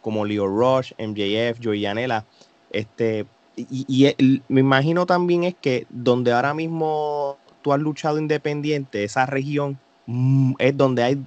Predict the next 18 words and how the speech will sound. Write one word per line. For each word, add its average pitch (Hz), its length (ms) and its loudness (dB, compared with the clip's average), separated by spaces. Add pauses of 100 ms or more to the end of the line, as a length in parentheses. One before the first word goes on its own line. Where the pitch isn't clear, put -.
muchos 127 680 2
de 135 80 2
esos 147 200 -2
talentos 147 420 0
donde 117 240 0
han 117 80 2
salido 127 680 0
más. 110 220 0 (340)
Porque 135 160 2
uno 160 140 4
puede 185 140 0
pensar 175 320 -2
que 175 80 -2
es 160 80 -6
de 156 80 0
la 131 120 2
Florida, 120 500 -2
¿verdad? 104 340 -2